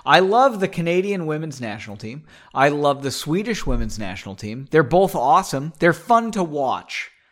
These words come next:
That's why I like 'em. And, uh, what do I wanna say? N B C didn't label, uh, their programming correctly. Uh, I'm gonna blame Sling, too. I'm just furious today. And so I got, I, when I logged in, it was halfway through.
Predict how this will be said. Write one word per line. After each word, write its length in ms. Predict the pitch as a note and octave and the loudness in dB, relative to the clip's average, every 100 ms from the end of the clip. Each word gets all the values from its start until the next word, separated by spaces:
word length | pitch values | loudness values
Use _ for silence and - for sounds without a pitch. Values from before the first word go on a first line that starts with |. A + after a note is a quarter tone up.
| _ - | _ -2
That's 240 | A3 A#3+ | -2 0
why 160 | G#3+ D#3+ | 4 4
I 40 | |
like 280 | A2 G2 G2+ | 2 -4 -8
'em. 160 | E3 - _ _ _ _ _ | -12 -14 _ _ _ _ _
And, 400 | A3 A#3 A3+ A3 | -6 -4 -4 0
uh, 360 | A#3 A3+ A3 G3 - _ _ _ - - _ | 2 2 2 -2 -12 _ _ _ -20 -20 _
what 120 | G#3+ | -4
do 80 | A3 | -2
I 80 | G#3 | -2
wanna 180 | F3 C3+ | -2 -4
say? 220 | - G#2 | -6 -8
N 220 | - E3+ | -2 0
B 120 | G3+ | 0
C 240 | G3 F#3 F3+ | 0 0 0
didn't 260 | E3+ C#3 G#2+ | -2 -4 -6
label, 720 | A2+ A#2+ C#3 D#3 E3+ D#3+ _ _ _ - | -4 -2 0 0 -2 -6 _ _ _ -8
uh, 120 | G#2 G#2 | -8 -6
their 220 | A2+ G2 | -6 -6
programming 640 | - B2 B2 D3+ E3+ F3 | -6 -2 -2 -2 -4 -4
correctly. 580 | D#3+ E3+ E3 F#3+ F3+ F3+ - - - | -4 -4 -2 -2 -4 -4 -8 -20 -8
Uh, 160 | A#2+ A#2+ - | -2 -2 0
I'm 160 | C#3+ | -2
gonna 140 | F3+ F#3 | 0 -2
blame 340 | C3+ C#3 A2+ | -2 -2 -4
Sling, 560 | - - C3 C#3 E3 D#3 | -8 -8 -6 -6 -6 -8
too. 300 | D3 C#3+ D#3+ | -4 -4 -2
I'm 180 | B3 A#4+ | -4 0
just 240 | B4 - | 0 6
furious 560 | - C#3+ D#3 A2+ E2+ - | 6 6 2 -2 -6 -10
today. 400 | G2+ F2+ D#2 - | -12 -10 -12 -6
And 220 | E3 D#3+ | -6 -4
so 240 | - G3 | 2 4
I 200 | F#3 F#3 | 6 4
got, 280 | F#3 A3+ A3 | 4 4 4
I, 140 | - E3+ | 4 4
when 180 | E3+ F#3 | 4 2
I 60 | |
logged 400 | E3+ E3 G3 D3 | 2 6 6 6
in, 160 | F3+ D#3+ | 0 -2
it 80 | A#2 | -6
was 140 | A#2+ | -6
halfway 460 | C3+ C3 B2+ C#3+ B2 | -2 -2 -2 -6 -6
through. 460 | - A#2 G#2+ D3+ | -8 -8 -8 -10